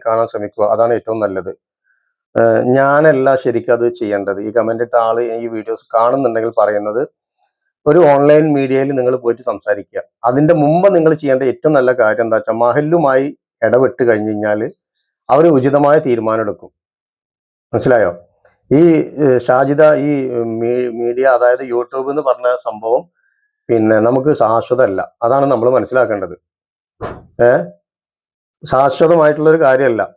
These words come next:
ഏത് സമയത്ത് വേണമെങ്കിലും ഈ ചാനൽ പൊട്ടി നിർത്തി പോകേണ്ടി വരും. അപ്പൊ അതുകൊണ്ട്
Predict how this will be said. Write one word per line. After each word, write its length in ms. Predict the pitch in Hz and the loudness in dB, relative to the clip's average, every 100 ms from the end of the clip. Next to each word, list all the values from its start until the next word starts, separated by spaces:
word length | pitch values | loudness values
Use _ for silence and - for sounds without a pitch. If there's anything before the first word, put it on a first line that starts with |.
| 117 127 | -2 0
ഏത് 140 | 160 160 | 2 0
സമയത്ത് 320 | 139 139 147 147 | 0 0 0 0
വേണമെങ്കിലും 340 | 135 131 139 | 0 -2 -4
ഈ 60 | 135 - | -4 -2
ചാനൽ 280 | 123 131 156 | 0 0 -2
പൊട്ടി 220 | 151 - - 147 139 | -4 -6 -14 -12 -6
നിർത്തി 240 | 135 131 156 139 | -6 -4 -4 0
പോകേണ്ടി 320 | 135 135 143 | 0 0 0
വരും. 180 | 127 101 _ _ _ - | -2 -2 _ _ _ -2
അപ്പൊ 120 | 127 | 2
അതുകൊണ്ട് 300 | 123 135 147 | 2 2 2